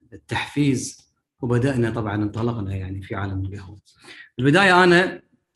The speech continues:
كيف أعرف نفسي؟ والله ما أدري أمانة، لكن أنا دائمًا أقول أنا عاشق للقهوة. آه، بدأت حياتي، آه، ال-، المهنية في عالم القهوة في سنة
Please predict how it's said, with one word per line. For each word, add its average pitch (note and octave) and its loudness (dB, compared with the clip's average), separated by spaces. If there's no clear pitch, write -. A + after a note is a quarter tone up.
كيف E3 2
أعرف C3+ 0
نفسي؟ D3 -4
والله B2+ -2
ما A2+ -4
أدري A#2+ -8
أمانة، G#2+ -6
لكن A#2+ -6
أنا A#2+ 2
دائمًا A2 0
أقول B2 -4
أنا A#2 -4
عاشق A#2+ -4
للقهوة. G#2 -6
آه، G#2+ 0
بدأت A2 -4
حياتي، G#2 -4
آه، F#2 -4
ال-، G2 -6
المهنية B2+ 2
في G2 -8
عالم C3 -4
القهوة C3+ -6
في A2 -6
سنة A2+ -6